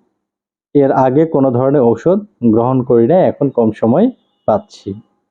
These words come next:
"আমি প্রবাসী, আমার বয়স তেতাল্লিশ, পঁয়তাল্লিশ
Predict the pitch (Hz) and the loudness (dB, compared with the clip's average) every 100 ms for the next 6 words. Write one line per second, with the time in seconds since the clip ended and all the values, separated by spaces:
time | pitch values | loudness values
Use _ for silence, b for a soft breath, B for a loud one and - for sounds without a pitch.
0 | _ _ _ _ _ _ 123 139 208 208 | _ _ _ _ _ _ -2 0 0 -2
1 | 127 120 123 - - 135 139 131 117 120 | -2 0 -2 0 0 2 2 0 0 0
2 | 123 220 220 - _ _ _ _ _ _ | 2 2 -2 -10 _ _ _ _ _ _
3 | _ _ _ _ _ _ _ _ _ 139 | _ _ _ _ _ _ _ _ _ -2
4 | 127 143 139 165 - _ _ 143 117 131 | 0 0 2 0 -2 _ _ -2 0 2
5 | 131 156 | 4 2